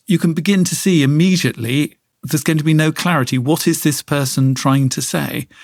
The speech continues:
And often it's partly they haven't thought it through, but more often, I think it's this internal dialogue that's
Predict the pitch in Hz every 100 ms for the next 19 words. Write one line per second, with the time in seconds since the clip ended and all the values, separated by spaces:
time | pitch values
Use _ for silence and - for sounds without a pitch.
0 | - - - 147 - 214 - 165 131 131
1 | _ _ _ _ - 165 - - 233 254
2 | 180 160 165 139 160 147 - 165 - -
3 | - - 220 113 135 160 165 - 160 202
4 | 220 120 - 123 147 180 - _ - 139
5 | 180 156 - 156 147 160 147 131 170 160
6 | 143 135 165 175 127 110 127 - 151 -
7 | -